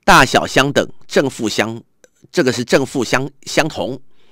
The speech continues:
那么就是一。什么情况？x 是正的时候，大于零的时候，它就是一。如果说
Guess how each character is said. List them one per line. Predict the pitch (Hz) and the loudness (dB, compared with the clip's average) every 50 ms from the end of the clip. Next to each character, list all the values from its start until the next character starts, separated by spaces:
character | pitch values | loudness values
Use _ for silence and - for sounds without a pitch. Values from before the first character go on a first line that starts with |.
| _ - - | _ -20 -4
那 | - 160 151 | 0 2 2
么 | 127 107 | 2 2
就 | - 127 | 0 -2
是 | 113 - - - | -4 -4 -4 -6
一。 | 135 147 139 - - - - _ _ _ _ _ _ _ _ _ _ _ _ _ _ _ _ | -6 -6 -6 -8 -16 -20 -20 _ _ _ _ _ _ _ _ _ _ _ _ _ _ _ _
什 | - - - - 143 | -18 -8 -4 -2 0
么 | 170 | 0
情 | - - 139 | 0 0 -2
况？ | 123 147 147 - - - - - - - - - - - - - _ _ - | -2 0 -2 -2 -2 -6 -20 -20 -20 -20 -20 -20 -20 -20 -20 -20 _ _ -4
x | 151 165 - - - 92 | -2 -2 -2 -4 -8 -10
是 | - 113 | -10 -10
正 | 107 - - 196 131 104 | -6 -2 0 0 0 -2
的 | 82 80 | -4 -10
时 | - - 78 | -10 -10 -10
候， | 82 - - - _ _ _ _ - | -10 -10 -12 -14 _ _ _ _ 0
大 | 151 151 131 | 2 2 2
于 | 107 101 95 | 2 0 -2
零 | 95 98 | -4 -4
的 | 101 95 | -6 -6
时 | - 95 | -6 -6
候， | 87 - | -6 -6
它 | - - | -8 -10
就 | 95 80 98 | -12 -10 -10
是 | 85 - 80 | -10 -12 -12
一。 | - 101 101 85 - _ _ _ _ _ _ _ _ _ _ _ _ _ _ _ _ _ _ - _ | -10 -12 -12 -12 -14 _ _ _ _ _ _ _ _ _ _ _ _ _ _ _ _ _ _ -20 _
如 | - - 214 240 | 2 4 4 6
果 | 208 185 226 | 6 6 4
说 | - - 156 147 | 4 4 2 2